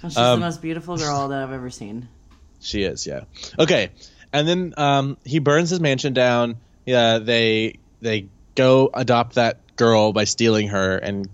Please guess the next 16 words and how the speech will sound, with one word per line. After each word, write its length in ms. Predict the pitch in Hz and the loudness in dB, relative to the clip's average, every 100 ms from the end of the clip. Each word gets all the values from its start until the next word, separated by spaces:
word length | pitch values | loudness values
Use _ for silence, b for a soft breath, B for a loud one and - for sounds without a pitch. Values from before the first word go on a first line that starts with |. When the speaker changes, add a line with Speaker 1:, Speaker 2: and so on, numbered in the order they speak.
| - | -6
Speaker 2:
making 280 | 104 107 | -4 0
her 80 | 104 | 0
a 40 | 107 | 2
vampire. 680 | 104 95 92 92 92 95 113 _ - | 2 2 0 2 0 -2 -6 _ -12
Speaker 1:
And 140 | 196 | -8
she 140 | - | -6
does 80 | 330 | 0
a 160 | - 208 | 2 4
Speaker 2:
Um, 60 | 208 | 4
Speaker 1:
great 200 | 208 208 | 2 2
job. 300 | 190 165 - | 2 0 0
I 120 | 185 | -4
know 360 | 202 208 240 254 | -2 -2 -2 -2
that 260 | 262 - - - | -6 -8 -16 -16
she 280 | - - 254 | -12 -8 -4
won 480 | 233 196 214 214 | 0 2 0 -4